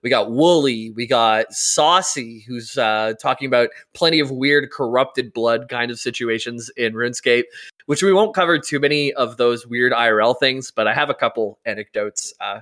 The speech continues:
to share with you guys later. We got Wooly, a Dirk, um, Fragile, Shark, five two six, Archlord, Dirk again,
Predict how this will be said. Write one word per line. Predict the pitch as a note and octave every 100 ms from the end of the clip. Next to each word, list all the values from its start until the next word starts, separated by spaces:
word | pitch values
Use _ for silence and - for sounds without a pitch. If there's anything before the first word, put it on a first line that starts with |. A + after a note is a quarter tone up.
| _
to | A#2
share | - -
with | -
you | -
guys | -
later. | D3+ F3+ F3 E3+ - - _ _ _ _ _ -
We |
got | A#2+ -
Wooly, | A#2 G#3+ G3+ D#3 B2+ G#2+ G#2+
a | B2 A2
Dirk, | F3+ F3 B2+ - - - _ _
um, | A#2+ A#2+ A#2+ A#2 A2+ A2 A2
Fragile, | - F3+ E3+ C#3+ B2+ A2 G#2
Shark, | - - E3+ B2 -
five | - C#3+ C#3
two | - B2
six, | - G3 F#3+ C#3 - - - - _ _ -
Archlord, | D#3+ E3 - - C3+ B2+ A#2 B2 A2
Dirk | D#3+ F3 B2+ -
again, | G#2 B2+ D3 C3 A2+ G2 G2